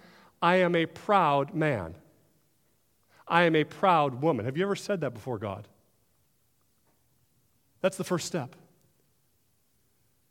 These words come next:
Spurgeon. I quoted him before. I love Spurgeon. Here he is again.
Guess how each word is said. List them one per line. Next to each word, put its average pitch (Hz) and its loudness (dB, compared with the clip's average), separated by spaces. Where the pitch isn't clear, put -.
Spurgeon. 131 -2
I 117 -8
quoted 135 -4
him 135 -4
before. 143 -2
I 110 0
love 131 0
Spurgeon. 82 -12
Here 123 -4
he 117 -2
is 107 -6
again. 104 -8